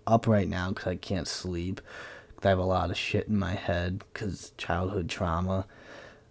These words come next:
Um, I love, like, just saying that now, like, childhood trauma, just, like, blanket statement. They're like, "What are you doing, sad childhood trauma?"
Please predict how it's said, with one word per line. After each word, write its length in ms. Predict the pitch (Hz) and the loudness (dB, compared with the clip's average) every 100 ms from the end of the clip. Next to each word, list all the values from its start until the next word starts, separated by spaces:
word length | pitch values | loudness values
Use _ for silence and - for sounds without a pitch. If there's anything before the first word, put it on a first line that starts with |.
| - - - | -20 -6 2
Um, 580 | 110 98 107 110 113 - - - - - - _ - - - | 2 2 0 0 -2 -2 -16 -20 -20 -20 -20 _ -20 -4 2
I 60 | 123 | 6
love, 240 | 127 135 | 6 6
like, 340 | 131 123 - - - - | 4 2 -6 -12 -20 -6
just 220 | - 110 | -2 0
saying 400 | - 87 90 95 | 0 0 2 2
that 200 | 104 104 | 4 2
now, 260 | 107 107 101 | 2 2 2
like, 120 | 98 | 2
childhood 520 | - - 92 98 98 85 | 0 0 2 2 0 -2
trauma, 600 | - 80 78 95 95 95 | 0 2 2 2 2 0
just, 300 | - - 80 | -2 -4 -2
like, 180 | 65 - - - _ - - - - - - - - - | -4 -8 -18 -20 _ -20 -20 -20 -20 -20 -20 -20 -14 -10
blanket 520 | 107 90 90 98 76 | -2 0 0 -2 -2
statement. 680 | - 90 85 85 95 98 98 | 0 0 2 2 0 0 2
They're 100 | 135 | 8
like, 160 | 143 | 8
"What 100 | 139 | 10
are 60 | 170 | 10
you 140 | 180 | 10
doing, 720 | 143 131 156 165 156 139 123 117 | 8 8 10 12 12 12 12 10
sad 340 | - 104 110 | 6 4 4
childhood 500 | - 104 101 90 90 | 4 4 4 4 0
trauma?" 640 | - 78 80 90 98 98 | 0 2 2 2 2 0